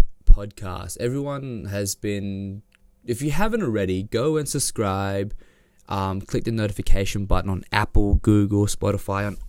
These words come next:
every single fucking listening platform that you can. Go and subscribe.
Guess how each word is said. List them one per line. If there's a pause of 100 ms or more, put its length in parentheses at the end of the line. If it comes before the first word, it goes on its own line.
(100)
every
single (560)
fucking
listening (340)
platform
that
you
can. (920)
Go
and
subscribe.